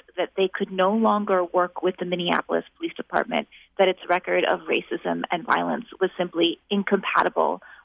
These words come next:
with the values of an educational institution, um, that wanted to make sure all students, particularly Black and brown students, were treated fairly. Um, it was a complete, um, denunciation of the police department and its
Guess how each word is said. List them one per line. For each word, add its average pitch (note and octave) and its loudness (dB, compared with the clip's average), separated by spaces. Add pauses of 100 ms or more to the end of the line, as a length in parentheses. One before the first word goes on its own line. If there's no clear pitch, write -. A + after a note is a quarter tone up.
with G#3 0
the G3 2
values E3+ 2 (160)
of F#3+ 2
an F#3 -4
educational - -2
institution, - -2 (300)
um, F3+ 0
that E3 4
wanted F3 0
to F#3+ -12
make F3 -4
sure - 0 (100)
all F#3 2
students, - -10 (100)
particularly F3 0
Black - 0
and E3+ -14
brown E3 0
students, - -10 (420)
were - 0
treated F3 2 (100)
fairly. E3+ 0 (320)
Um, F3 0
it F#3 2
was E3+ 2 (120)
a F3 4 (340)
complete, A3+ -2 (300)
um, F#3+ 0
denunciation F#3+ 2
of F3+ 2
the F3 2
police G3+ -2
department F3+ 0
and E3+ -4
its - -10